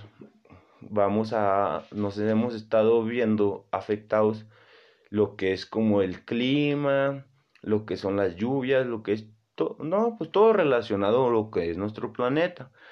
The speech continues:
Eh, de mi pu-, de mi punto de vista, aquí tenemos que especificarnos bien cómo cuidar el planeta, pero de una forma también saber suste-, sostener nuestra economía.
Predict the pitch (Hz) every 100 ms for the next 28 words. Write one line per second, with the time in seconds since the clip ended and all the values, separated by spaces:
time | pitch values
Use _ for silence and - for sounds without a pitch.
0 | - - - _ - 120 123 123 120 -
1 | - _ 117 131 135 131 165 - 123 123
2 | 113 127 120 123 - 190 196 196 190 190
3 | 190 185 185 - 107 110 110 - _ _
4 | - _ _ _ - 127 - 127 156 151
5 | 151 151 151 160 160 156 131 113 127 123
6 | 139 135 135 135 113 110 - - _ _
7 | - _ _ _ - 143 160 160 117 104
8 | 110 104 107 123 123 127 - 117 113 -
9 | _ 131 110 101 101 107 107 98 92 104
10 | 110 - - 107 98 101 107 - 110 113
11 | 110 120 110 - 113 104 - - - -
12 | 131 113 110 - 117 120 131 131 120 -
13 | 107 107 107 - 101 98 101 101 104 107
14 | 139 143 127 127